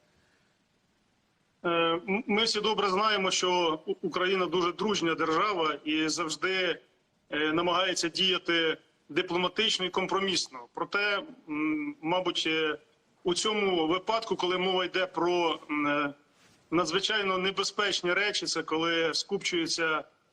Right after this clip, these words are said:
е, люди, не дивлячись на їхню приналежність до різних націй, і всі перебуваємо дійсно в стані війни, і це надзвичайно небезпечно для них самих.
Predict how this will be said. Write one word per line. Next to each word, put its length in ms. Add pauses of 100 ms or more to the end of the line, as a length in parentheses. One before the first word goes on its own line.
(300)
е, 260
люди, 640
не 140
дивлячись 600
на 80
їхню 320
приналежність 640
до 120
різних 360
націй, 540 (500)
і 480
всі 160
перебуваємо 540
дійсно 320
в 60
стані 320
війни, 500
і 100
це 380 (300)
надзвичайно 460
небезпечно 680
для 140
них 160
самих. 500